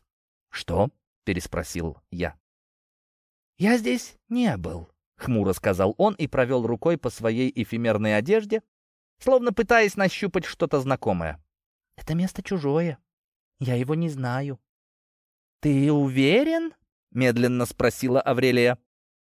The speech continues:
«Да», — кивнул парень, и в его голосе послышалась растерянность. «Я не чувствую этой деревни. Она мне не знакома. Эти дома,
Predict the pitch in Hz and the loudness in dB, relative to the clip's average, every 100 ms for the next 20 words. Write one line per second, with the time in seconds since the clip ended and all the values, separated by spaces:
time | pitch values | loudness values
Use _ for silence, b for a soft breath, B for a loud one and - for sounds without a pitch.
0 | _ _ _ _ _ _ _ 208 262 208 | _ _ _ _ _ _ _ 0 2 0
1 | - _ _ _ _ - 110 104 98 - | -6 _ _ _ _ -2 0 0 0 2
2 | 147 208 233 - 123 101 107 101 98 127 | 2 2 -2 -4 -6 -2 0 0 2 2
3 | 180 185 170 - 110 117 117 123 123 113 | 2 0 -4 -4 -4 -4 -4 -2 -4 -4
4 | 113 - - 92 80 - - - _ _ | -6 -6 -4 -2 -4 -8 -14 -18 _ _
5 | _ _ _ _ _ _ _ - 202 226 | _ _ _ _ _ _ _ -2 0 0
6 | - 247 202 - 156 151 - 135 139 131 | 0 -4 -4 -2 -2 0 -2 -4 -6 -4
7 | 139 139 123 135 - _ _ _ - 110 | -4 -4 -6 -10 -14 _ _ _ -10 -6
8 | 107 131 151 165 156 170 180 185 170 104 | -4 -4 -2 -2 -2 -2 -2 -2 -2 -4
9 | 82 _ _ _ _ _ _ _ _ - | -8 _ _ _ _ _ _ _ _ -6
10 | 180 196 175 139 131 | -4 0 0 0 -2